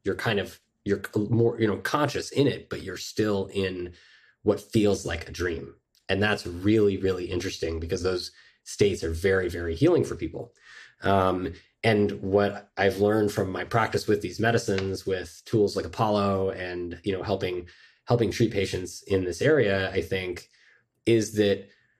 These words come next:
you know, we, with respect to the, to the meaning of life,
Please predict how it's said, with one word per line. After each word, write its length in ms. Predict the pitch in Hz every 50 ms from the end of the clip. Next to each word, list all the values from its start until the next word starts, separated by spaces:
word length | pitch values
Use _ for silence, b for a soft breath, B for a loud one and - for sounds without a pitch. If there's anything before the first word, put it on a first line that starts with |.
| b b b -
you 100 | 117 107
know, 460 | 104 92 90 90 90 90 82 80 -
we, 520 | - 95 92 95 117 151 156 - - - _ _ - - _ _
with 200 | - 120 113 107
respect 280 | 107 101 - 120 107 -
to 60 | 107
the, 220 | 98 95 92 82 -
to 380 | - - 95 87 87 87 87 104
the 60 | 95
meaning 260 | 95 95 92 90 90
of 80 | 90 85
life, 420 | 98 104 104 98 95 - - -